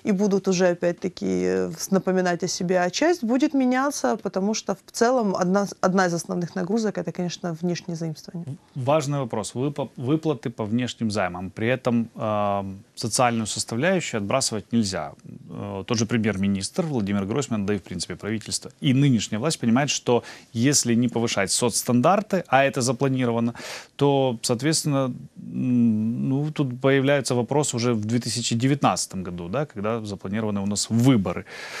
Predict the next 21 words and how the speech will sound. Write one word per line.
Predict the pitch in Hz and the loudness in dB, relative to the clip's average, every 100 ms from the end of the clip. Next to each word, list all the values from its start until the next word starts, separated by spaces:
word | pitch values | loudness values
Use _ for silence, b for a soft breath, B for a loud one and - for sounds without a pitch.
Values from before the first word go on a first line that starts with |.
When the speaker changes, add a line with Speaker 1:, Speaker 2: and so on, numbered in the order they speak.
| B | B
Speaker 1:
Мгм. | 196 196 117 104 | -6 -4 -4 -6
Speaker 2:
Э, | - | -2
не | 110 | 0
досрочные, | 110 107 208 202 151 123 | 2 2 2 2 2 0
а | 113 147 | 0 0
плановые | - 98 92 85 87 | 2 2 2 -2 -4
выборы. | 87 87 - | -4 -4 -2
И | 123 127 | 0 2
в | 113 | 2
Верховную | 117 120 147 156 | 0 0 0 4
Раду, | 208 233 160 | 4 4 2
и, | - 175 180 165 | -2 0 2 2
э, | 143 131 123 | 2 0 -2
выборы | 117 113 120 120 | -2 0 2 2
президента. | 117 143 151 135 101 90 - B B B - | 2 0 0 0 -2 -2 -10 B B B -6
Э, | 120 107 | -2 0
поэтому | - 135 143 | 0 0 2
власть | 123 180 | 4 4
должна | 165 151 160 | 4 2 2
понимать, | 151 110 90 | 2 0 -2
что, | - | -8